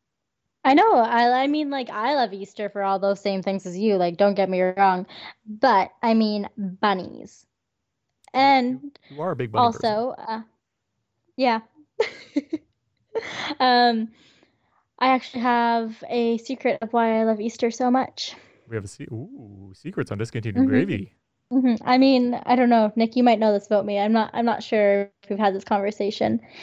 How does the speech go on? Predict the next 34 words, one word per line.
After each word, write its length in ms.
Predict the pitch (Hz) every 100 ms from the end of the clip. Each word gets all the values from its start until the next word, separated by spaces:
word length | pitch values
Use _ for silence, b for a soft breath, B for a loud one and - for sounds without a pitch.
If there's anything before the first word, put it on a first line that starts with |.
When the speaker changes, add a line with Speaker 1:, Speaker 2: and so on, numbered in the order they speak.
| B B B
Speaker 1:
Um, 560 | 226 220 214 208 214 220 - B B B
I 180 | - 233
am 160 | 233 220
actually 500 | 226 226 - 240 220
the 160 | 208 240
Easter 240 | - 220
Bunny. 380 | 196 185 185 208 b b b b b _ _ _ _ _ _ _ -
Speaker 2:
What? 240 | 113 - _ _ _ _ _ _ _ _ _ _ _ _ - 359
Speaker 1:
Yeah. 200 | 262 240 - _ _ 240
Um, 580 | 233 226 220 220 220 220 _ -
so 400 | _ 247 240 226
it 200 | 233 226
is 140 | 233 233
a 200 | 220 226
hard 440 | 220 262 269 226
task, 640 | - 226 226 196 - _ - b b b b -
but 220 | 214 - _ -
someone's 560 | - 254 254 269 262
gotta 260 | - 226 220
do 200 | 214 208
it. 180 | 104 - _ _ -
I 60 | 240
don't 220 | 247 262
think 280 | 277 247 226 _ _ _ _
people 300 | 269 240 233
would 160 | 233 226
think 180 | 240 233
that 100 | 208
the 140 | -
Easter 160 | 220 226
Bunny 200 | 220 226
is 80 |
a 40 | 220
girl, 460 | 220 220 240 220